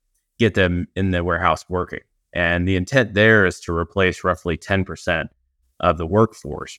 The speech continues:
but it also gives us more flexibility and elasticity when we need temporary workers. Uh, what we've found is that those temporary workers coming from a variable or from a gig perspective are much more excited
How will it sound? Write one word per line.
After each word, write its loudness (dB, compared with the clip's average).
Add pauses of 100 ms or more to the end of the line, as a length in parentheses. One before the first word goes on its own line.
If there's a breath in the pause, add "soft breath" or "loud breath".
but 0
it -2
also 2
gives -4
us 0
more -6
flexibility -2
and -8 (340)
elasticity 2
when -2 (260)
we 0
need 0
temporary -2
workers. -4 (600)
Uh, 0
what -2
we've 2
found 0 (420)
is -8
that 4
those -4
temporary 2
workers -4
coming -4
from -2
a -4
variable 2
or -6
from -2
a 0 (100)
gig 0
perspective -2 (400)
are 0
much 2
more 6
excited 0